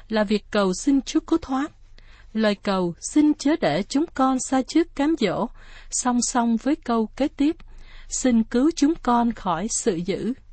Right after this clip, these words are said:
Tóm lại, trong bối cảnh đó, chúng ta có thể quả quyết rằng câu "Xin chớ để chúng con xa trước cám dỗ" có nghĩa là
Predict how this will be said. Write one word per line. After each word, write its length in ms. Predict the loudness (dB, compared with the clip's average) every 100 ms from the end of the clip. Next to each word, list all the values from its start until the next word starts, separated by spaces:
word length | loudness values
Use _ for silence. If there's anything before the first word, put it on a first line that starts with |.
| -20 -20 -20 -20 -20 -8 2
Tóm 160 | 2
lại, 320 | 4 0 0 -2
trong 200 | 0 2
bối 100 | 0
cảnh 300 | 0 0 0
đó, 280 | 0 0 -4 -14 -10
chúng 220 | -4 -4
ta 280 | 0 2 2
có 140 | 0
thể 280 | -6 -2 -4
quả 320 | -4 -8 -8 -4
quyết 160 | -4 -2
rằng 360 | -2 -2 -2 -6 -14 -20 -18 -4
câu 280 | 0 0 0 0
"Xin 200 | 2 2
chớ 220 | 2 0 0
để 200 | -2 -2
chúng 200 | -2 -2
con 300 | 0 0 0
xa 200 | -2 -2
trước 300 | 0 -2 0
cám 200 | -2 0
dỗ" 260 | -2 0 -6 -8 -20 -16 -2
có 120 | 0
nghĩa 200 | 2 2
là 320 | 0 -2